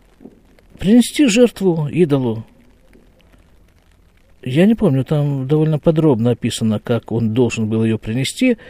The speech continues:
там, какому-то идолу. Что-то такое совершенно несопоставимое с, <laughs> еврейскими, с еврейской религией, с верой в единого Бога.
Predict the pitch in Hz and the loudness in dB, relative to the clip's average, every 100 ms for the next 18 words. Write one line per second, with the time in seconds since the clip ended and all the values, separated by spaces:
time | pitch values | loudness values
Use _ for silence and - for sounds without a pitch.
0 | - - - 120 117 127 143 120 117 - | -20 -20 -8 -6 -4 -4 -2 -2 -2 -4
1 | 233 233 208 196 175 - - - - 262 | -4 0 2 2 -2 -6 -20 -18 -4 -4
2 | - 240 196 143 151 147 - 180 160 156 | -2 0 2 2 0 -4 -4 -4 -2 -4
3 | 147 - - - - - 127 170 185 180 | -6 -16 -20 -20 -16 -4 0 4 6 4
4 | - 170 185 - 180 165 127 110 104 98 | 2 -2 -2 0 2 4 2 2 0 -2
5 | - - - - 131 - - - - - | -6 -10 -10 -4 -4 -4 -18 -20 -20 -10
6 | 113 120 120 120 120 120 120 123 113 - | -4 0 2 2 2 2 2 2 0 -2
7 | 117 117 110 - - - - - - - | -2 2 2 0 -4 -16 -20 -20 -20 -20
8 | - - - - - - 110 107 117 127 | -20 -20 -20 -20 -14 -8 -4 -2 0 -2
9 | - - - 131 135 139 139 135 135 131 | -4 -8 -4 0 2 2 0 0 -2 -4
10 | 117 127 208 214 131 104 - - - - | -2 2 2 2 0 -4 -6 -14 -20 -20
11 | _ - _ _ _ - _ _ _ _ | _ -20 _ _ _ -20 _ _ _ _
12 | _ - - 147 214 120 98 95 - 135 | _ -12 -6 2 4 2 -2 -6 -8 -4
13 | 202 180 170 139 92 71 - | -2 0 0 0 -2 -6 -18